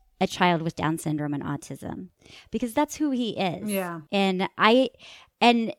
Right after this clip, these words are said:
Speaker 1: if I were to, to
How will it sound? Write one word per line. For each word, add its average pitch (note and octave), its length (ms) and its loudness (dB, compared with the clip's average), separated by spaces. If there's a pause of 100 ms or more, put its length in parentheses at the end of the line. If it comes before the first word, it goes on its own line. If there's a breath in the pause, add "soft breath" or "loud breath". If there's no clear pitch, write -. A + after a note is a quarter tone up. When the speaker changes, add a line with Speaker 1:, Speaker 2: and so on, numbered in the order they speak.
(100)
Speaker 1:
if A#3 100 2 (140)
I B3+ 540 6
were A#3 200 -2
to, G3+ 340 4 (800)
to A3 340 4